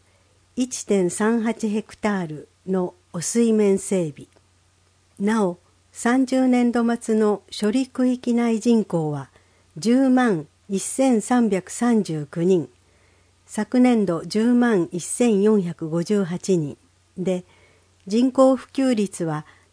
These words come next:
九十点八パーセント、昨年度九十点一パーセントとなりました。浄化槽整備推進事業、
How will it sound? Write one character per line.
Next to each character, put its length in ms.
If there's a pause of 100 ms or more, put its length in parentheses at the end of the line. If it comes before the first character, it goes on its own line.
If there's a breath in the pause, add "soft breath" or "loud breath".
九 260
十 180
点 380
八 260
パ 220
ー 20
セ 180
ン 80
ト、 240 (640 soft breath)
昨 320
年 240
度 280
九 220
十 160
点 400
一 200
パ 180
ー 40
セ 200
ン 80
ト 240 (320)
と 120
な 140
り 140
ま 100
し 140
た。 180 (1900)
浄 280
化 180
槽 420
整 300
備 140
推 320
進 340
事 180
業、 360